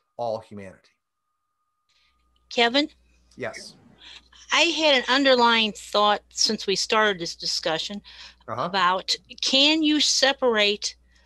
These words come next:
Speaker 2: love from service to one another?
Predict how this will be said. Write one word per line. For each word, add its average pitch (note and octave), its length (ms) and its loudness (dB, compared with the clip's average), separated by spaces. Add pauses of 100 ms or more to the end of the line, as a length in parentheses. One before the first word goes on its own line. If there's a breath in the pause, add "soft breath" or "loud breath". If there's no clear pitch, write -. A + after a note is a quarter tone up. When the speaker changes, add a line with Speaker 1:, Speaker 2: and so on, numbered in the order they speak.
(480)
Speaker 2:
love G#3+ 840 2 (420)
from F#3+ 420 -8
service A3+ 1000 0 (100)
to - 140 -4
one G3 260 -2
another? F#3 500 -4